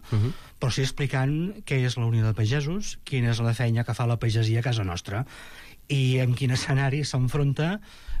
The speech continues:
Speaker 2: com a reptes de futur. Eh, ens es-, en-, ens criden les escoles rurals perquè és allà on ens coneixen. És a dir, probablement,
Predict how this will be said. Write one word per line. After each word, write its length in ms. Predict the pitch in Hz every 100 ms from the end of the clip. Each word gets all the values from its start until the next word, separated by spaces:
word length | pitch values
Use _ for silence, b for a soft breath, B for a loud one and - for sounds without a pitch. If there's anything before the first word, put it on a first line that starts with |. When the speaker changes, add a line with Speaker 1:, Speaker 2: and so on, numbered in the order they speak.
| -
Speaker 2:
com 160 | 131
a 60 | 123
reptes 320 | 123 - 143
de 80 | 135
futur. 400 | 123 107 95 98 B B B B B B B -
Eh, 220 | 151 143 -
ens 160 | 139 123
es-, 120 | - 135 131
en-, 160 | 120 -
ens 340 | 113 110 107
criden 260 | - 175 175
les 120 | 143
escoles 360 | 135 - 135 131
rurals 580 | 131 147 151 165 180 -
perquè 240 | 151 - 131
és 80 | 123
allà 160 | 127
on 140 | 135 131
ens 120 | 110
coneixen. 640 | 113 107 101 101 92 98 - - - -
És 140 | 143 131
a 60 |
dir, 260 | 139 143 143 -
probablement, 680 | - 139 160 175 175 185 226